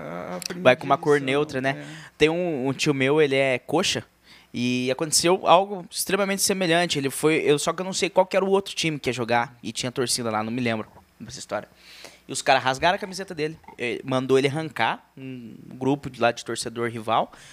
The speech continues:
Speaker 2: mandou ele tirar a camisa, ele não tirou, querendo ser, né,
Speaker 1: Uhum.
Speaker 2: machão, querer bater de frente.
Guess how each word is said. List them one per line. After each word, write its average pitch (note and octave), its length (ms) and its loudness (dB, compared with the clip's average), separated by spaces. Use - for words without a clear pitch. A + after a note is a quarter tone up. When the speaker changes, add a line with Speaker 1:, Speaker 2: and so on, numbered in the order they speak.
Speaker 2:
mandou B2 180 0
ele C3+ 100 -2
tirar C#3 260 4
a D3 40 -2
camisa, C3+ 360 -8
ele D3 80 -10
não D3 120 -6
tirou, E3 480 0
querendo C3 240 0
ser, C#3+ 200 0
né, A#2 580 -2
Speaker 1:
Uhum. C#3 60 -18
Speaker 2:
machão, D#3+ 640 2
querer D3 180 0
bater D#3 240 0
de D3 80 -10
frente. D3 380 -4